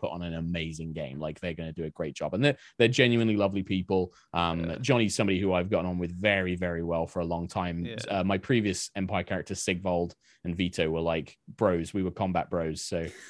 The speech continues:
Speaker 1: yeah, it was a real good time. But, uh, so I'd love to try out some of their stuff. Um, 'cause I know it's a bit more of a narrative focused game as well.
Speaker 2: Yeah,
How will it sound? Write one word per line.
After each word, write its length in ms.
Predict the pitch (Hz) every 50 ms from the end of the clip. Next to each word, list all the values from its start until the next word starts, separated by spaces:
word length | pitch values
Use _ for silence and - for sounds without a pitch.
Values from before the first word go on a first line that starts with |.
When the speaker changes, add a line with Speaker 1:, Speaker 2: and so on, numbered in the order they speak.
| - - -
Speaker 1:
yeah, 180 | 90 76 73
it 40 | 80
was 140 | 98 104 117
a 40 | 113
real 180 | 104 98 92
good 200 | 90 - 92 87
time. 320 | - 98 85 80 76 78 -
But, 140 | - 92 87 87
uh, 160 | 87 85 82 - - -
so 100 | - -
I'd 120 | 131 127 139 156
love 80 | 147 139
to 80 | 143
try 200 | 131 - 151 139
out 120 | 131 104 -
some 120 | - 127
of 60 | 110 107
their 120 | 101 110
stuff. 320 | - - - 131 143 - - _ _ _ _ _ _ -
Um, 440 | 98 98 98 95 95 92 92 92 92
'cause 180 | - - 113
I 40 | 107 104
know 100 | 101 98
it's 140 | 92 -
a 40 | 101
bit 140 | 92 104 85
more 120 | 104 101
of 60 | 95 101
a 60 | 98
narrative 420 | 95 95 98 104 110 - - 117
focused 400 | - 123 117 113 - 127 - -
game 220 | - 120 123 127 123
as 120 | 117 -
well. 280 | - 120 127 156 180 -
Speaker 2:
Yeah, 300 | - 117 110 101 92 90